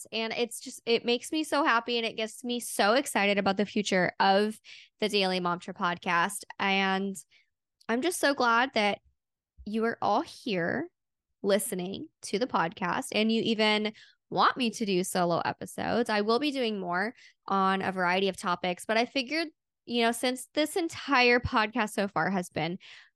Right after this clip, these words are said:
really a lot of information about motherhood, marriage, relationships, uh, parenting choices, I thought that this would be a good first episode to do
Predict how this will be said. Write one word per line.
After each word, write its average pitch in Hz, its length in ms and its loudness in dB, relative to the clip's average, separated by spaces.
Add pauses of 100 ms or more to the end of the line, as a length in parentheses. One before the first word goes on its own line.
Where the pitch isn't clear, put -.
(320)
really 285 360 6
a 208 120 2
lot 190 300 2
of 208 120 2
information 190 600 -4
about 208 280 -2
motherhood, 208 480 2
marriage, 190 420 -2
relationships, 240 960 -2 (400)
uh, 180 300 0 (360)
parenting 247 1000 0 (360)
choices, 247 720 0
I 202 140 2
thought 214 260 0
that 254 140 -4
this 214 160 -4
would 226 100 -2
be 214 120 0
a 185 180 -2
good 196 420 0 (680)
first 190 440 -6
episode 180 680 0
to 202 120 -2
do 175 520 0